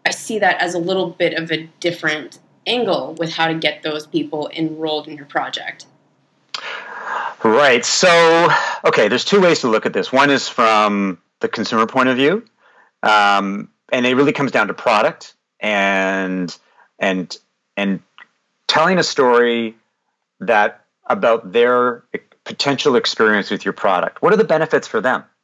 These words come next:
Speaker 2: Like, how are you, how is your product unique? And, and why does it matter to your target audience? So it's not about the features,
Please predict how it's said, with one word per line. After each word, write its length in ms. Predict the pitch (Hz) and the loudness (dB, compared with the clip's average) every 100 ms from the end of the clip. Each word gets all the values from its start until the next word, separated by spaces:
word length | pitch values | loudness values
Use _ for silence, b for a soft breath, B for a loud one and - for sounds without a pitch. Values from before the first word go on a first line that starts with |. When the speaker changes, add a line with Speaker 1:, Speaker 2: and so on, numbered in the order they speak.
| _ _ - | _ _ -2
Speaker 2:
Like, 240 | 104 - b b b | -2 -4 b b b
how 200 | - 131 | 0 2
are 80 | 143 | 2
you, 200 | 139 - - - | 0 -6 -14 -10
how 260 | - 139 151 | 0 4 4
is 140 | 135 | 2
your 100 | 127 | -2
product 360 | - 117 110 110 | 0 0 0 -4
unique? 460 | 101 92 - - _ _ _ _ _ _ - | -6 -6 -8 -14 _ _ _ _ _ _ -6
And, 540 | 107 104 101 101 107 | -2 0 0 -2 -4
and 120 | 123 113 | -2 2
why 140 | 117 | 4
does 120 | 120 | 4
it 120 | 120 | 0
matter 460 | 98 95 95 82 87 | 2 2 2 0 -6
to 220 | - 120 | -6 -4
your 140 | 107 101 | -2 -2
target 360 | - 101 92 | 0 0 2
audience? 440 | 85 82 82 - - | 2 0 -4 -10 -16
So 580 | - 104 98 98 98 104 | -2 2 4 4 2 0
it's 120 | - | 0
not 140 | 123 | 0
about 160 | 147 170 | 0 -2
the 80 | 170 | -4
features, 640 | 147 131 151 170 - - | -2 -2 -4 -6 -10 -14